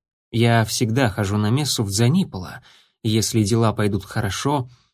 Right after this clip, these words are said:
я надеюсь пожертвовать этой церкви небольшой алтарь. А когда пробьёт час, меня непременно здесь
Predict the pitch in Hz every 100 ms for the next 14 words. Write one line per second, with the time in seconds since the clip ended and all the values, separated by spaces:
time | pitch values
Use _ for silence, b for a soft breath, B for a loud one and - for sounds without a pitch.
0 | _ 117 113 117 104 120 107 - 117 107
1 | 135 123 117 117 117 127 123 107 - 165
2 | - 123 120 120 B - 131 131 135 -
3 | 165 160 160 156 107 87 - _ _ _
4 | _ 117 117 104 110 - 98 104 98 -
5 | 143 151 - B B 127 123 120 117 123
6 | 104 110 175 175 165 127 98 117 123 -